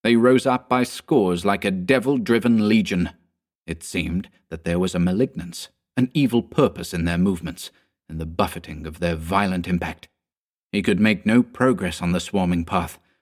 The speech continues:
but lurched to and fro, slipping blindly and shielding his face with lifted hands. He felt an eerie consternation, an eldritch horror. It was as if the nightmare of his awakening in the witch's hut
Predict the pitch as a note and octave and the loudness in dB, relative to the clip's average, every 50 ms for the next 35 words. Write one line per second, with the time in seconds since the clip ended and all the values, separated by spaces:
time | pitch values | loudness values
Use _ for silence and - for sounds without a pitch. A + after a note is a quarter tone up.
0 | _ _ - - F#2 F#2 F#2 F#2 F#2+ A#2 A#2+ G#2+ - - - - - - B2 A#2 | _ _ -6 -6 -2 0 2 4 6 6 4 4 2 -2 -8 -12 -8 -2 0 2
1 | A2 A2 G#2+ - - - G#2+ F2+ E2 F2 F2 - - - - - - F3 E3 - | 2 2 0 -2 -2 -2 0 0 0 -2 -6 -8 -16 -16 -8 0 2 2 2 2
2 | - A#2+ A#2 G#2+ G2 G2 G#2 G#2+ A#2 A#2 G#2+ G2 F2 D#2+ D#2 D#2+ D2 C#2+ - - | 2 2 2 2 2 4 4 4 4 2 2 0 -2 -4 -4 -6 -8 -8 -10 -14
3 | - _ _ - E2 E2+ F2 E2+ - - - - B2+ A2+ G2 F2 F2 E2 E2 E2+ | -20 _ _ -6 -2 -2 -2 -2 -2 -2 2 4 6 6 6 4 0 -4 -4 -6
4 | F#2 - - - A#2 G#2+ F#2 - - - F2 E2 F2 F2+ G2+ A#2+ A#2 - - G2+ | -6 -6 -4 -2 0 0 0 -2 -4 -4 -4 -2 0 0 2 2 0 0 -2 -2
5 | F2 E2+ F#2 E2+ D2 C2+ - - - _ _ _ _ _ _ _ _ - E2+ E2+ | -2 0 -4 -4 -4 -6 -12 -16 -18 _ _ _ _ _ _ _ _ -8 -6 -6
6 | E2+ - F#2+ F#2 F#2 - F2+ F#2 - - - B2+ A2 G#2+ G#2 G2 G2+ F#2 - - | -4 -2 -2 -2 -2 0 -2 -4 -4 -2 -2 0 2 2 2 2 0 0 -2 -4
7 | G2+ G2 F#2+ - - - F2+ F2 E2 D#2+ D#2 - - E2 C2+ A#1+ - _ _ _ | -2 -2 -2 -4 -4 -4 -2 -2 0 -2 -4 -4 -8 -10 -10 -12 -14 _ _ _
8 | _ _ _ _ _ _ - E2+ E2 D#2 - - G2 F#2 E2 D2 - D#2+ C#2 - | _ _ _ _ _ _ -12 -8 -8 -8 -8 -6 -4 -4 -4 -4 -6 -10 -14 -14
9 | - - - - _ _ - E2+ D#2 - - - _ _ _ _ _ _ _ _ | -14 -14 -16 -16 _ _ -4 -4 -4 -4 -8 -10 _ _ _ _ _ _ _ _
10 | _ _ _ _ - G#2+ - - G2 F#2+ F2+ G2 F#2 F#2 G2+ - - - F2+ F#2+ | _ _ _ _ -10 -10 -10 -8 -8 -4 -2 -2 -2 -2 -4 -6 -6 -6 -4 -2
11 | F#2+ F2+ F#2 A#2 - _ - G2 G2+ G#2 G#2 G#2 F#2 - G#2+ G2+ F2+ G2 F2+ F2+ | 0 0 0 -2 -4 _ -2 -2 0 2 2 0 0 -2 -4 -4 -2 -2 -2 0
12 | G#2 G#2+ G#2 - - G2+ G#2 A2 A2+ G#2 F#2+ F#2+ F#2 F2 F#2+ A2 - - - G2+ | 0 0 0 0 -2 -2 0 0 0 0 2 0 0 0 -2 -2 -4 -2 -2 -2
13 | - - - B2 B2 - | -2 -2 -2 -2 -2 -2